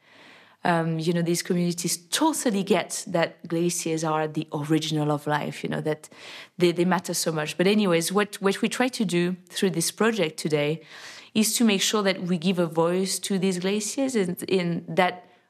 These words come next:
when they will be gone, that we will still have the means to remember how important they were, why they were so useful to these ecosystems, to these populations.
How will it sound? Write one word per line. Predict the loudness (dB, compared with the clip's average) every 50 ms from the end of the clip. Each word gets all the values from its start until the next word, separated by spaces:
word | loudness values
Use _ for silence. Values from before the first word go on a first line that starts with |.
| _ -8
when | -4 0 2 4 4 4 2 0 -2
they | 0 0 0
will | 2 0 -2 -2
be | -2 -4 -6 -6
gone, | 0 0 2 2 2 0 -4 -8 -12 _ _ _ _ _ _ _ _ _ _ -20 -20 -20 _ _ _ _ -6
that | 0 2 2 2 0 -2 -8 -20 -20 _ _ _ _ _ -12
we | -8 -4 0 2 4 4
will | 4 4 2
still | 0 0 -2 -2 -2
have | 0 -2 -2 0
the | 2 2
means | 4 4 4 4 4 2 2 2 0 -2
to | -2 0
remember | 0 2 2 2 0 0 0 0 -2 -2 -4 -8 -14 -14 -12 -8 -4
how | 0 0 0 0
important | 0 -4 -4 -4 -4 -6 -6 -6 -6 -4 -2 0
they | 0 0
were, | 0 -2 -4 -4 -6 -8 -10 -12 _ _ _ _ _ _ _ _
why | -6 -4 2 2 4 4 4 2 0
they | -2 -4
were | -2 -2
so | -4 -4 -4 -4
useful | -4 -4 -2 -2 0 0 0 -2 -4 -4 -6 -4 -4 -4 -6
to | -6 -6 -4 -2 0 0 0
these | 0 0 0 0 -2 -2
ecosystems, | -6 -8 -8 -6 -6 -6 -6 -6 -6 -6 -6 -6 -8 -8 -6 -4
to | -4 -2
these | -2 -2 -4 -2
populations. | -4 -6 -6 -4 -4 -4 -4 -4 -4 -6 -6 -8 -10 -10 -12